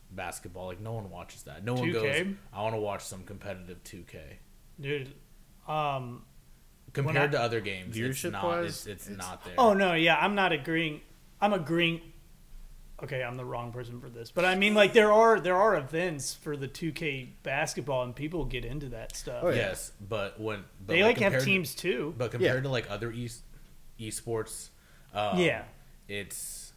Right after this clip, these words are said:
Speaker 3: The scale is just
Speaker 1: it, yeah,
Speaker 3: un-,
Speaker 1: it's
Speaker 3: un-, you
Speaker 2: I
Speaker 3: can't
Speaker 2: agree.
Speaker 3: compare 'em.
Speaker 1: Yeah.
Speaker 3: I mean, it's like rec sports compared to, like,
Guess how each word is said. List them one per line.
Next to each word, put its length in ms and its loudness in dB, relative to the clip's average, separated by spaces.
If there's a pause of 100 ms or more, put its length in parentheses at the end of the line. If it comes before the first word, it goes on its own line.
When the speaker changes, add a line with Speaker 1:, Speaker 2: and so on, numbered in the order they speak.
Speaker 3:
The 80 -14
scale 480 -8
is 120 -12
just 100 -10
Speaker 1:
it, 180 -8
yeah, 300 -8
Speaker 3:
un-, 120 -6
Speaker 1:
it's 100 -8
Speaker 3:
un-, 100 -6 (200)
you 80 -14
Speaker 2:
I 140 0
Speaker 3:
can't 120 -2
Speaker 2:
agree. 180 -8
Speaker 3:
compare 140 -6
'em. 160 -12
Speaker 1:
Yeah. 80 -14
Speaker 3:
I 580 -20
mean, 60 -10
it's 80 -10
like 160 -8
rec 200 -6
sports 320 -14
compared 340 -14
to, 40 -16
like, 160 -18